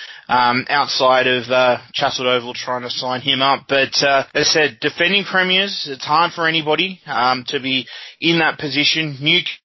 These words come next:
coach, a lot of big outs, no really, no real big ins of any note as well. That, that is something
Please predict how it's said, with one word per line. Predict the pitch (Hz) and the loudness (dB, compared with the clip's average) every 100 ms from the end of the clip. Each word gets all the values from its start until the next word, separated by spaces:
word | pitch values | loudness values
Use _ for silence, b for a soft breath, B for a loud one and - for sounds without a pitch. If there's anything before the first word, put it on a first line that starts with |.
| - | -6
coach, | - 160 170 - - - _ | 0 2 2 -2 -10 -12 _
a | - | -8
lot | 127 160 | 0 2
of | 190 | 2
big | 180 160 | 2 2
outs, | 170 - - 165 | 2 2 -4 -2
no | 190 254 | 0 0
really, | 254 247 226 | 0 0 -2
no | 196 208 240 240 | -2 0 0 -2
real | 247 247 | -6 -2
big | 220 202 | -2 0
ins | 185 202 226 220 | 0 0 0 0
of | 220 | 2
any | 196 185 180 156 - | 2 2 0 0 -2
note | 151 165 160 | 0 0 2
as | 143 123 | 0 -2
well. | 123 151 165 143 | 2 4 4 4
That, | 160 | 2
that | 147 160 | 2 0
is | 160 | -2
something | 160 147 | -2 -4